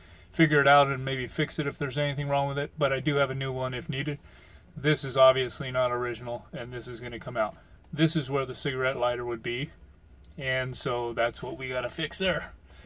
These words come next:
Put that back to being a cigarette lighter. So yeah, just wanted to show that. <clears throat> I, I had no idea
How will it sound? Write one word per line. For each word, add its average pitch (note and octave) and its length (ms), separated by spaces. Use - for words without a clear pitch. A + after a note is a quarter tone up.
Put D3+ 140
that C3+ 200
back C3 340
to C3+ 420
being C3 300
a A#2 60
cigarette C3+ 480
lighter. A#2 320
So C3 220
yeah, D3+ 320
just C3+ 200
wanted C#3 200
to B2 60
show C#3+ 260
that. D3 260
<clears throat> E3+ 400
I, D#3 300
I F3 80
had D3+ 240
no D3 220
idea B2+ 460